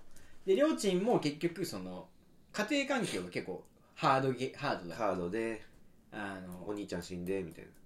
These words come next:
Speaker 1: 親父病死、
Speaker 2: 親父も死んで。
Speaker 1: 兄貴海難事故みたいな。母親と妹と自分一人で、三人で、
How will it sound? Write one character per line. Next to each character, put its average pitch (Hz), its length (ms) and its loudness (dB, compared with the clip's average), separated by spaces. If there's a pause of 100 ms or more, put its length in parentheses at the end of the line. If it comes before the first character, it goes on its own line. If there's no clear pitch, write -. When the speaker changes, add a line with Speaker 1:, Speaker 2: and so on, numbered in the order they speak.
(160)
Speaker 1:
親 131 200 2
父 98 160 4
病 - 40 6
死、 127 40 6
Speaker 2:
親 120 140 6
父 117 100 0
も 190 60 2
死 196 60 2
ん - 100 4
で。 95 200 0 (260)
Speaker 1:
兄 117 260 0
貴 87 320 -8
海 104 260 -4
難 98 200 -8
事 92 160 -10
故 - 180 0
み 87 120 -6
た - 120 -14
い 71 40 -12
な。 - 60 -14 (680)
母 113 280 -2
親 107 200 2
と 170 100 2
妹 110 400 0
と - 320 0 (100)
自 95 180 -8
分 87 280 -6
一 - 240 -10
人 78 160 -8
で、 - 360 -4
三 98 320 -8
人 82 180 -8
で、 - 340 -2